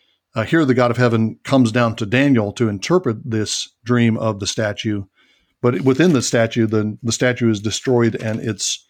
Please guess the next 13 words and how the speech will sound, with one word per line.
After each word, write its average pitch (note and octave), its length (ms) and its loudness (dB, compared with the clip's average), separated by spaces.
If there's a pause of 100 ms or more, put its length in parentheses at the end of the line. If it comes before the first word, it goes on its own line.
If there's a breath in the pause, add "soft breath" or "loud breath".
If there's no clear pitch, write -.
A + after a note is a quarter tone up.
(220)
reduced A#2+ 400 2
to A#2+ 60 -8
powder, A#2 320 -2
and A2 100 -2
then G#2+ 80 -6
the G2+ 60 -10
powder A2+ 480 -2
is G#2 380 -8 (260)
driven A#2 300 0
away A2 320 0
and G#2 140 -8
scattered A2 520 -4
by G#2 360 -4